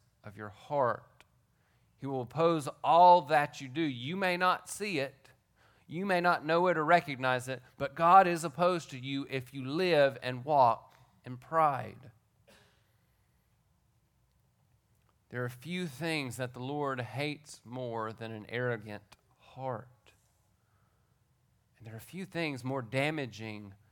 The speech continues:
to the health and the life of the local church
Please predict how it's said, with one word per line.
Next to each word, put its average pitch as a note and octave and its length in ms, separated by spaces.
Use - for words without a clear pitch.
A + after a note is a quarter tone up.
to B2 100
the A2+ 120
health C#3 400
and A#2 120
the G#2+ 60
life B2+ 480
of G#2 140
the A2 100
local A#2+ 420
church - 840